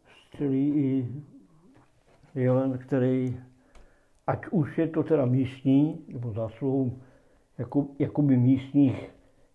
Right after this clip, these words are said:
jelenů, který te-, zanechali nějaký dobrý potomky po sobě, anebo ty jeleni dost, eh, zvláště na říji, dost migrujou,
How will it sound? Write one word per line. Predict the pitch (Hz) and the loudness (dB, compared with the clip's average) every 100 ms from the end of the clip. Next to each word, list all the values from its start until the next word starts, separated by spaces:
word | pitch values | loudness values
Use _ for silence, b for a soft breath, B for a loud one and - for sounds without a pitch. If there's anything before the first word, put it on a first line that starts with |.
| - | -2
jelenů, | 127 123 127 131 151 | 2 4 4 2 0
který | - 135 131 | -4 -4 -4
te-, | 135 - 143 - | -6 -6 -6 -6
zanechali | 147 123 123 123 123 131 | -4 -2 -2 -2 0 0
nějaký | 131 131 127 135 117 - B B - | 2 0 0 0 -2 -8 B B -2
dobrý | 127 127 117 | 0 2 0
potomky | 123 117 127 110 - 135 | -4 -6 -6 -6 -4 -4
po | 135 | -6
sobě, | - 139 123 123 131 151 b b b b b - | -8 -4 -2 -2 -4 -8 b b b b b -14
anebo | 127 123 127 135 135 - 208 208 254 _ _ _ _ _ _ _ - - 330 _ _ | -8 -2 0 0 -2 -6 -14 -18 -20 _ _ _ _ _ _ _ -20 -20 _ _ _
ty | - 135 | 0 2
jeleni | 123 127 143 | 4 6 6
dost, | 139 127 - - _ 110 | 4 2 -4 -18 _ -10
eh, | 120 107 101 - b b b b | -6 -6 -8 -16 b b b b
zvláště | 123 117 123 - 131 | -6 -2 -2 -2 0
na | 120 | 0
říji, | 101 123 120 127 139 - B B - | 2 2 2 0 -4 -8 B B -6
dost | 127 127 | -6 -2
migrujou, | 120 110 117 113 110 117 156 | -2 0 0 0 -2 -4 -8